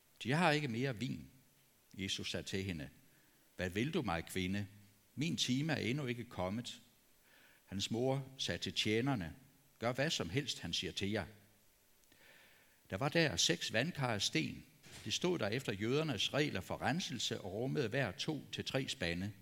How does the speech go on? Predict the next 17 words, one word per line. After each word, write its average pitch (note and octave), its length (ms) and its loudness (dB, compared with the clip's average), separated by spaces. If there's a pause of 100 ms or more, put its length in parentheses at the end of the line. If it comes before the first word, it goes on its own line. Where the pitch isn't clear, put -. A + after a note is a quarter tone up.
(840)
Jesus G2 380 -2
sagde F#2 140 0
til A2 200 -2
dem, D#2+ 200 0 (880)
"Fyld F#3+ 180 -2
karrene C#3+ 380 2
med G2 120 0
vand," B2 220 4 (640)
og F#2 100 -8
de E2+ 80 -4
fyldte F#2+ 280 -4
dem F2 160 -2
helt F#3+ 280 4
op, G2 300 -4 (420)
og F#2 80 -6
han F2 80 -4
sagde F2+ 340 0